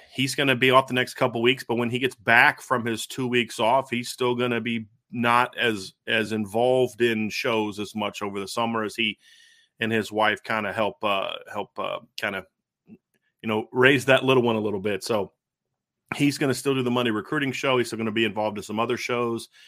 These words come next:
but he's just not gonna be doing as much. We're gonna have Vince on more. We're, uh, Sean Stires and I are gonna start doing a show together in the afternoon. Vince and I will be doing the mailbag together. Ryan's gonna focus on,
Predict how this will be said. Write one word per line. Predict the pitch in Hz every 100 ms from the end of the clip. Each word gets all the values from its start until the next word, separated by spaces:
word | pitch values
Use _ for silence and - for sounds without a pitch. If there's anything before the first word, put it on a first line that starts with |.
| - - _
but | -
he's | 104
just | 110 120
not | 127
gonna | 113
be | 113
doing | 110 110
as | 107 92
much. | 113 117 -
We're | -
gonna | 107 101
have | 101 92
Vince | 120 127 -
on | 120 113
more. | 113 120 117 117 117
We're, | 110 104 98
uh, | 98
Sean | - 101
Stires | 95 117 117 110
and | 117
I |
are |
gonna | 110
start | 107 107
doing | 113 110
a |
show | - 113
together | 107 110
in | 104
the | 107
afternoon. | 104 107 107 107 107 _ _ _ _
Vince | 107 117 120
and | 123
I | 110
will |
be | 104
doing | 107 101
the |
mailbag | 98 110 107 110
together. | 95 107 107 110 -
Ryan's | 101 110 98
gonna | 104 98
focus | 113 - 92 - -
on, | 98 95